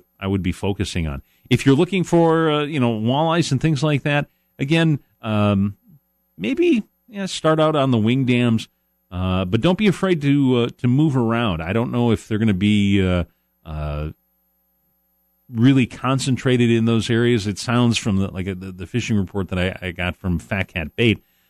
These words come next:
uh, i-, i-, is that, um, they're not necess-, you know, there are some there, but not,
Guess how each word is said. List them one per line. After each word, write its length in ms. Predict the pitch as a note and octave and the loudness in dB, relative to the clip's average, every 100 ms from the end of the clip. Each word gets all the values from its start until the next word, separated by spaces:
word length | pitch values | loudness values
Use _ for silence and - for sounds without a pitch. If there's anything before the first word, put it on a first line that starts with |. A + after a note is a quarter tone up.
| _ - | _ -8
uh, 320 | E2+ D#2+ E2 | -2 0 0
i-, 40 | - | -4
i-, 440 | G2 F#2+ G#2+ G#2 | -8 -4 -4 0
is 140 | G2 A2 | 0 2
that, 260 | F#2+ F2 - _ _ _ | 2 2 -4 _ _ _
um, 560 | D#2 D#2 D2+ D2 E2+ - | -6 -2 -2 -4 -6 -12
they're 200 | - G#2 | 0 2
not 220 | G#2 C#3 | 4 2
necess-, 580 | A2 A#2 A#2+ - - - C#3 | -2 -4 -4 -8 -8 -10 -6
you 80 | |
know, 120 | D#2+ - _ | -6 -8 _
there 180 | A#2 A2+ | 0 2
are 40 | G#2+ | 2
some 340 | - D#3 D#3+ | 0 2 2
there, 260 | D#3+ E3 D3 | 2 2 0
but 180 | A#2+ | 0
not, 380 | A2 A2+ B2 B2 | 2 2 2 -2